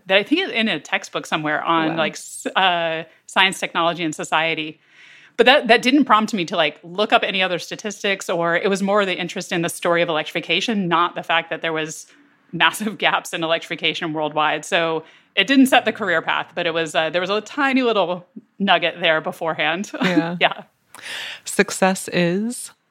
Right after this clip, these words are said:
Speaker 1: Uh, universal access to, uh, energy that's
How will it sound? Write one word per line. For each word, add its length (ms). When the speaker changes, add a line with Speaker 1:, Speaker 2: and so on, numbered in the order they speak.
Speaker 1:
Uh, 340
universal 680
access 460
to, 680
uh, 280
energy 340
that's 480